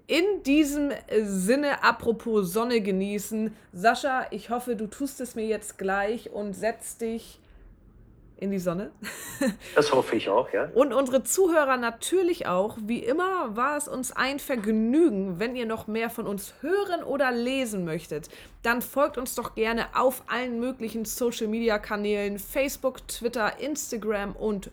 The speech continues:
Speaker 1: Reddit sind wir vertreten. Außerdem könnt ihr natürlich die Push-Benachrichtigungen auf crypto monitor dot com einmal aktivieren.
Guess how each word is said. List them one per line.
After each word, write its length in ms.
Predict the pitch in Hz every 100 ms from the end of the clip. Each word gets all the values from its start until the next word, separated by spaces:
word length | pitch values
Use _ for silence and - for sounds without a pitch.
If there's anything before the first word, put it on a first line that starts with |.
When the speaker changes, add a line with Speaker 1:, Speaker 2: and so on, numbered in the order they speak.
| -
Speaker 1:
Reddit 420 | 190 208 240 285
sind 180 | 277 262
wir 80 | 262
vertreten. 560 | 254 - 240 240 226 226 - - -
Außerdem 520 | - 240 262 240 226 220
könnt 260 | 254 269
ihr 120 | - 220
natürlich 500 | 196 208 190 190 -
die 120 | 226
Push-Benachrichtigungen 1500 | - 330 330 - - _ 226 226 226 226 214 214 202 196 -
auf 320 | 226 226 -
crypto 400 | - 254 254 226
monitor 1040 | 226 277 240 - 214 240 254 240 240 196 185
dot 300 | - 269 -
com 300 | - 226 220 -
einmal 300 | 214 214 196
aktivieren. 680 | - - 220 202 269 262